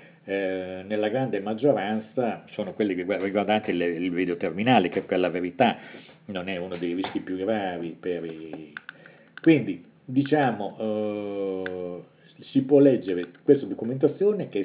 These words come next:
stata prodotta dalla, eh, è un rapporto prodotto dalla Simli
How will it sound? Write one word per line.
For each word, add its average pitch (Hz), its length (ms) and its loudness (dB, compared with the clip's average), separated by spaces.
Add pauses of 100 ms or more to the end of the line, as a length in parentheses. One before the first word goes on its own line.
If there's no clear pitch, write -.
stata 101 440 -2
prodotta 107 800 0
dalla, 92 580 -2 (760)
eh, 82 600 -8 (320)
è 98 160 0
un 82 140 0
rapporto 151 840 8
prodotto 104 540 -2
dalla 90 260 -2
Simli 76 600 -6